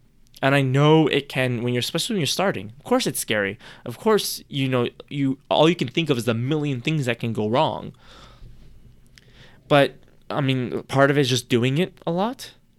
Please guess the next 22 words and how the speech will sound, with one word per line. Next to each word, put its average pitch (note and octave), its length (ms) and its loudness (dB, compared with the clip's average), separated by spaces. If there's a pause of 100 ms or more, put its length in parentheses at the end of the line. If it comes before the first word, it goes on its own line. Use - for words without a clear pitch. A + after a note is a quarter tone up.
(480)
And C#3 160 0
part D3 320 6
of D#3 180 6
it B2+ 300 0
is B2+ 400 2
fixing - 460 -2
your C#3 100 0
mind A#2+ 540 -2 (360)
on B2 120 0
how C#3 240 4
well C3 340 2
you B2 200 0
know B2 260 0
what A#2 280 -2
you A2+ 140 -2
know G#2+ 400 0 (520)
and B2 100 0
then A#2 120 -2
speaking - 680 -4
what A#2+ 140 -2
you A2 120 -6
know. G2+ 220 -10